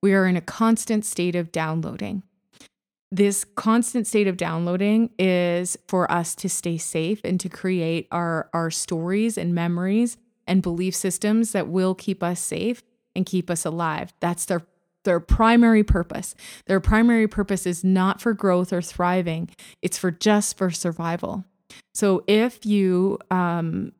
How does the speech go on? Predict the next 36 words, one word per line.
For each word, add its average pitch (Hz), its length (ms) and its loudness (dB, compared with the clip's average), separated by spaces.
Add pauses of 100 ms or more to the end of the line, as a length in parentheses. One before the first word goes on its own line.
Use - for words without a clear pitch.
(120)
I 202 80 4
can't 240 340 0
speak - 420 -6
because 190 260 -2
I, 175 280 2
I 180 100 2
have 175 180 0
my 185 160 4
own 175 240 2
unique 175 340 -2
background, 196 600 2 (460)
and 208 320 4 (300)
I 196 120 2
don't 196 220 0
know, 180 540 -2
um, 170 580 -6 (560)
I 240 120 4
don't 254 200 4
know 214 200 4
if 190 140 2
it 160 100 0
exists, - 720 -6
a 175 80 0
home 180 540 2
where 170 380 -2
there 185 200 0
isn't 208 320 4
an 190 140 0 (100)
accidental 190 840 0
belief 170 380 -4
system 170 360 -6
formed 170 380 -4
at 165 120 -4
the 170 100 -2
very 170 380 -2
least. - 420 -8